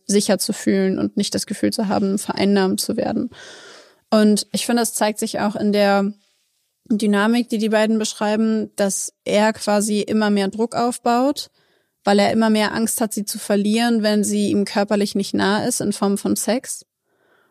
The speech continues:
Und sie distanziert sich immer mehr von ihm, weil sie immer mehr das Gefühl hat, dass er sie verschlingt quasi oder sie vereinnahmt. Und im Grunde handeln beide am Ende des Tages aus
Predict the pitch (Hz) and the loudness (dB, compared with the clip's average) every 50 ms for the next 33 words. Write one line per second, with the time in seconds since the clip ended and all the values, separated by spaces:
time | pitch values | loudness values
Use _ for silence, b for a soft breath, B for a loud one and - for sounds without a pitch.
0 | _ _ - 220 214 214 196 - - 220 220 226 240 240 240 - - 214 208 - | _ _ -2 0 2 2 0 0 0 0 2 2 2 2 0 0 0 -2 0 0
1 | 220 214 202 - 247 240 - - 226 - - 208 202 202 208 208 202 202 - - | 0 0 2 2 0 0 0 -2 -4 -2 -2 0 2 2 2 2 0 0 -2 -2
2 | 202 190 - 208 214 208 208 208 202 208 - 220 220 214 214 214 214 220 220 214 | -4 -2 -2 -2 0 0 0 0 0 0 0 0 0 2 2 2 2 2 2 0
3 | - - - 202 - - 220 214 220 220 214 208 - - - 208 202 - - 208 | -2 -4 -6 -6 -4 -2 -2 0 0 0 0 -2 -2 -4 -4 -2 -2 0 0 0
4 | 202 196 202 208 208 214 208 196 - - 208 - - - 226 214 214 220 220 214 | 0 2 2 0 0 0 0 -2 -4 -6 -6 -6 -4 0 2 2 4 2 2 0
5 | - - - - - 196 196 190 190 190 196 190 196 196 - 214 - - 202 214 | -2 -6 -6 -2 0 0 0 0 0 0 0 -2 -2 -4 -4 -6 -4 -2 0 0
6 | 220 214 208 190 185 180 190 214 247 285 285 - - - b b b b b b | 2 2 2 2 2 0 2 2 2 2 0 -2 -6 -12 b b b b b b
7 | b b b b _ - 208 208 202 208 202 208 220 220 214 208 214 214 208 208 | b b b b _ -2 0 0 2 2 2 2 2 2 2 2 2 2 0 0
8 | 208 202 196 196 202 214 214 208 202 - 208 202 202 208 - - - 208 202 196 | 0 0 2 2 2 2 2 2 0 0 0 -2 -2 -2 -4 -4 -2 -2 -2 -2
9 | 202 196 - - - - 196 190 190 185 - - | -2 -4 -6 -6 -4 -2 0 0 0 -2 -4 -8